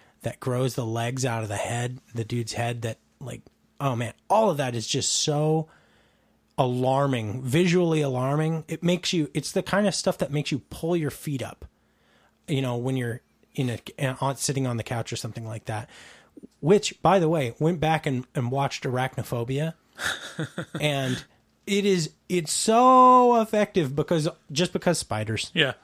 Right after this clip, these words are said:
Speaker 1: Like, it's just so effective 'cause you're like, "Oh, oh, oh, I don't wanna,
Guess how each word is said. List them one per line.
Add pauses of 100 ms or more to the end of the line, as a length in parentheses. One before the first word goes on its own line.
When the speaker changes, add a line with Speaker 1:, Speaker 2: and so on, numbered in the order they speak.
(120)
Speaker 1:
Like,
it's
just
so
effective
'cause
you're
like,
"Oh,
oh, (120)
oh,
I
don't
wanna,